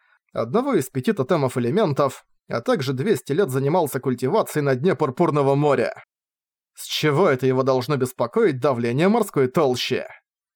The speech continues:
С мрачным выражением лица он заставил двадцать тысяч магических символов закружиться вокруг него. Они превратились в двадцать магических предметов, которые начали вырезать всех рвущихся в атаку морских демонов.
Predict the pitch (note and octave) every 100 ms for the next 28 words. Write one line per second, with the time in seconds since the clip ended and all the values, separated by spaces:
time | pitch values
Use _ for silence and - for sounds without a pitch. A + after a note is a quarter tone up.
0 | _ - - A2 C3 - D3+ C3 B2+ B2
1 | D3+ C#3+ C3 B2+ - D#3+ C#3+ B2 B2 -
2 | G#3 E3 C#3 B2+ F3+ F#3+ C#3 - F#3 C#3+
3 | C#3 C3+ - C#3+ - A#2 - G3+ D3+ C#3
4 | B2 B2+ B2+ E3+ - C#3 C3 D#3 - B2+
5 | F3+ C#3+ - _ _ _ _ - B2+ B3
6 | A#3+ G3+ E3 B3 G#3+ C3+ B2+ B2+ A3 -
7 | D3 C#3 D3 F#3+ C3 C3 - C3 C#3 A#3
8 | E3+ C#3+ - B2+ C#4 A#3 E3+ G3 G3 D3
9 | C3 B2+ B2+ C3 C3 - - D#3+ C3 C#3+
10 | G#3+ - C3 D3 C3 A#2+ F#3 D#3 C#3+ B2+
11 | E3 B2+ B2+ C#3 A#2+ E2+ - -